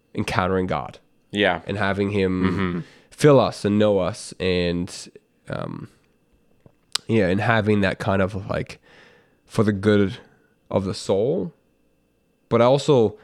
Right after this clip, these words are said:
Speaker 1: think for the good of the world. And so it's kinda like that, that discipline-focused, um, internal world, but with, with, with the mystic, and this is a word that people, especially the Reform guys,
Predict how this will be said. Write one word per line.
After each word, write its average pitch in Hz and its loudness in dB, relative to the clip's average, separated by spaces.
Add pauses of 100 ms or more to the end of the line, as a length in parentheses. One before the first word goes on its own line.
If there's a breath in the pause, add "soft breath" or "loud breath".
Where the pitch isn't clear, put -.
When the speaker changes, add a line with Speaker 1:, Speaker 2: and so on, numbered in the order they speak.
(260 soft breath)
Speaker 1:
think - -2 (220)
for - -6
the 104 2
good 101 0
of 95 -2
the 95 -4
world. 78 -4
And 101 -4
so 110 0
it's 101 -2
kinda 123 2
like 107 0
that, 92 0 (160)
that 92 -2
discipline-focused, 104 -4 (760 soft breath)
um, 90 0 (120)
internal 110 0
world, 98 -2 (240)
but 127 0 (1300)
with, 113 -4
with, - -6
with 104 -4
the 101 -2
mystic, 101 2
and 117 2
this 120 2
is 117 2
a 113 2
word 98 4
that - -4
people, - -12 (420)
especially - -4
the 78 -6
Reform 76 -8
guys, 73 -6